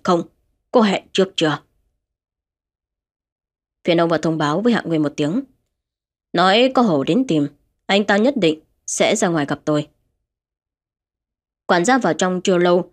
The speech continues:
Hạ Nguyên đã chậm rãi mở cửa đi ra cổng. Mới mấy ngày không gặp, nhìn sắc mặt hắn ta có vẻ rất tệ, tái nhợt, trắng bệch như bị rút cạn máu. Thỉnh thoảng lại ho lên khổ khụ như sắp chết tới nơi,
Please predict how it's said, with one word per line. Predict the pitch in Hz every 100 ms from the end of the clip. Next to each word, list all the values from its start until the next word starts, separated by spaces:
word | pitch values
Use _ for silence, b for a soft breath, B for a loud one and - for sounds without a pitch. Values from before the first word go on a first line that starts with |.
| _
Hạ | - 214
Nguyên | 254 277
đã | 240
chậm | 214 -
rãi | 185 196
mở | 302 190 143
cửa | - 160
đi | 139 175
ra | 175
cổng. | - 165 120 - _ _ _ _ _
Mới | 196 185 202
mấy | 202
ngày | 254 170 -
không | 156
gặp, | 147 147 - _ _
nhìn | 208 202
sắc | 202 330
mặt | 233 -
hắn | - 214 277
ta | 175
có | 156 269
vẻ | 147
rất | - 170 -
tệ, | 160 139 - _ _
tái | 170 262
nhợt, | 269 143 - _
trắng | 170 208 302
bệch | 151 - _ _
như | 196 196
bị | 185
rút | - 269 -
cạn | 151 156
máu. | 170 320 - _ _ _ _
Thỉnh | 220 185
thoảng | 196
lại | 190 -
ho | - 277
lên | 277 285 277
khổ | 160 135
khụ | 180 -
như | 202
sắp | - 220 -
chết | 233
tới | 226
nơi, | 185 156 143